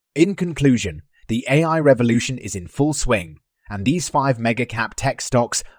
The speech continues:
are leading the charge. A I, F A N G, A P P L E, M S F D E, T L E M S F T, and N D D D A are at the forefront of A I research and development, and their investments in this space are paying off.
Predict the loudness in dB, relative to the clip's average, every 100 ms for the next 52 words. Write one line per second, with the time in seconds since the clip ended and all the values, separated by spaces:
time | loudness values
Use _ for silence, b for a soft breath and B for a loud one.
0 | -4 -2 0 2 2 0 -4 -2 -2 -2
1 | -8 -12 -14 -12 -2 0 2 2 0 0
2 | -2 2 2 2 -2 -2 -6 -6 -16 _
3 | _ 0 2 2 4 6 6 6 4 0
4 | -2 -2 0 0 0 0 0 -2 -8 -10
5 | _ -4 -4 -4 -4 0 0 0 -2 0
6 | 0 0 0 -2 -4 b -10 -6 -2 -2
7 | 0 2 2 4 4 4 0 -4 b -4
8 | -2 0 -4 0 4 4 2 -4 -6 -6
9 | -2 -2 0 0 -2 -2 -2 -2 -6 -6
10 | 0 2 0 -4 -16 -16 -18 _ _ -2
11 | 0 4 4 6 4 4 0 -6 -4 -4
12 | -4 -4 -2 0 0 -2 -4 -2 -2 -2
13 | -6 -8 -8